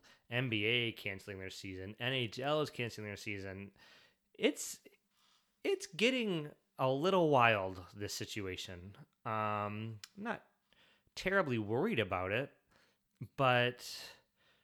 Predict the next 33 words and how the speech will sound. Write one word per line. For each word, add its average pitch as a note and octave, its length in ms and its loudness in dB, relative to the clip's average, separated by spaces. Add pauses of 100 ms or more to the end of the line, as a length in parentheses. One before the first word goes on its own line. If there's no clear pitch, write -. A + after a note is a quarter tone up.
(200)
I - 20 -6
mean, C#3 160 -4
the C#3 80 0
mator-, D3+ 320 -2
the C#3 100 0
mortality F3+ 540 0
rate C#3+ 240 2
is A2+ 300 -2
fairly A#2 420 0
low, F#2 460 -4 (440)
relative, G2 640 -2 (320)
two - 160 -6
percent, G2 540 -4
but C#3+ 80 -10
that's F3 160 -4
two B3+ 120 -6
percent E3 360 -2
of B2+ 100 -2
who D3+ 80 -2
we C#3+ 140 0
know B2+ 180 -2
has F2+ 320 -6
it. - 80 -16 (720)
We B2+ 100 -4
know B2+ 140 0
a - 20 2
lot A2+ 200 4
of G#2+ 60 0
younger A2+ 260 -2
people A#2 320 -6
probably G#2+ 400 0
aren't G#2 220 -4
going G#2 320 -2